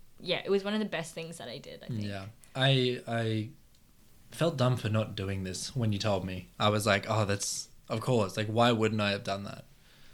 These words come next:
Speaker 2: But, um, it does reflect other things that I probably did.
Speaker 1: Mm-hmm.
Speaker 2: So we were talking about something we both did, which is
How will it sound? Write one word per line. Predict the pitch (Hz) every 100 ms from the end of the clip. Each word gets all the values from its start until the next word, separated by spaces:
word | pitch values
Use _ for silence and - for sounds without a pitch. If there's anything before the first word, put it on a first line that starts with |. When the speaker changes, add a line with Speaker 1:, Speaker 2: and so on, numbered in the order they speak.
| - -
Speaker 2:
But, | 104
um, | 110 113 117
it | 139
does | 202
reflect | 220 185 123
other | 110 120
things | 120 110
that | 101
I | 98 95 95 98 - -
probably | 113 98 95
did. | 92 92 165 175
Speaker 1:
Mm-hmm. | 233 233 208 247
Speaker 2:
So | - 202
we | 208 214
were | 104
talking | 117 107 110
about | 101 101 95 101 - - - - - - - - _ _ -
something | 139 123 120
we | 113
both | 117 -
did, | - 107
which | 107
is | 107 104 -